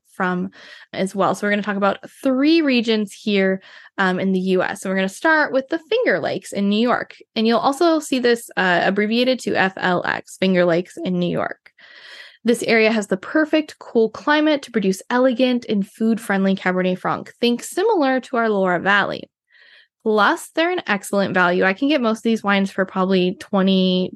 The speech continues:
between twenty and thirty dollars. As it is a New World version, remember, New World is anywhere besides Europe. It's anywhere where, like, wines were brought from Europe to somewhere else.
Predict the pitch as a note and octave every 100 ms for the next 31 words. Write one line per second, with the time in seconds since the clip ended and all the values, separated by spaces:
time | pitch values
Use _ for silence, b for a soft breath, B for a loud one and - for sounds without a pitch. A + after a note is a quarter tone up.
0 | - F#3 G3 F#3+ F#3+ F#3 F3+ E3 D#3+ G2
1 | E2+ - - - _ _ _ B B B
2 | B B B A#3 C4+ - B3+ D4 A4 G#4
3 | F#4+ F#4+ G4 D4 G#3 G3 F#3+ E3+ F#3+ G3
4 | G#3+ G3+ G3 G3+ G3+ G#3 A3 A#3+ C4+ D4
5 | D#4 D#4 - G#3 G#3 G3+ G3 F#3+ - G#3
6 | F#3+ F#3+ F#3 F#3 F3+ G3+ C#4 B3 G3+ F#3+
7 | F#3 F3+ F3+ F3 E3+ E3+ F3+ F3 - B
8 | B B B F#3+ F#3+ F#3 F3+ F3+ F#3+ F3
9 | F3+ E3+ - D4 D4+ B3 G#3+ G#3 - _
10 | - - G3 G3 G3 F#3 D3+ F3+ E4 -